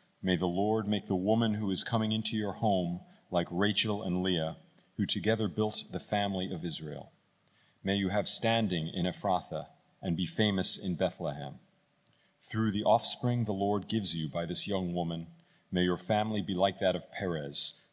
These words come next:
whom Tamar bore to Judah." So Boaz took Ruth, and she became his wife.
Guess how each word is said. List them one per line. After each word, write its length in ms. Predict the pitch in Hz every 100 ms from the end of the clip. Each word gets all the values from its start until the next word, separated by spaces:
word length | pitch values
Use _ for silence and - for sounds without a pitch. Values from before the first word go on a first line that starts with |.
| -
whom 140 | 85
Tamar 680 | 78 101 95 87 87 85 - -
bore 180 | 87 82
to 140 | -
Judah." 420 | 78 85 80 71 76 _ _ _ _ _ _ _ _ _ _ _ _ -
So 180 | 113
Boaz 500 | 101 113 120 123 113
took 240 | - 127 -
Ruth, 380 | 98 85 - -
and 140 | 95
she 180 | - 98
became 360 | 90 - 98 92
his 160 | 82
wife. 480 | 85 80 69 - -